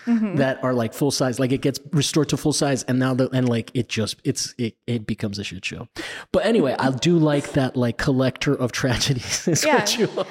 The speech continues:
Speaker 1: Yeah, yeah, they are, like, you know, I think, uh, Christine may have put it as, you know, they're, like, little tinned atrocities.
Speaker 2: Yeah.
Speaker 1: You know,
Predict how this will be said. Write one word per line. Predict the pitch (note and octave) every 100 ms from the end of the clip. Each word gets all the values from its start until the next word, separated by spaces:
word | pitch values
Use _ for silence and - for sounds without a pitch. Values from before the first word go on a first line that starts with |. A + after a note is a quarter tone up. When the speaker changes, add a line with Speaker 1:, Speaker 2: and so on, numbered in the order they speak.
| -
Speaker 1:
Yeah, | A#4+ G#4+ B3 B3
yeah, | D#4+ C#4+
they | D4+
are, | - C4 D#4 E4+
like, | E4 D4+ C#4+ - -
you | C#4
know, | B3+
I | A3+ B3
think, | B3 C4+ C4 -
uh, | A#2+ A3+ A3+
Christine | - A3+ - B3 B3
may | A#3 G#3+
have | G3+ G3+ -
put | G#3
it | G3+
as, | G3 G3 -
you | - G#3
know, | G3 G3
they're, | A3 G#3+
like, | G#3 G3
little | G#3+ A3+ A#3
tinned | A#3 - A#3 A#3 A#3
atrocities. | A#3 A#3 - C4 D4 - - G3 -
Speaker 2:
Yeah. | D3+ B2+ F#2+ - _ -
Speaker 1:
You | A#3+
know, | G#3+ F#3+ A3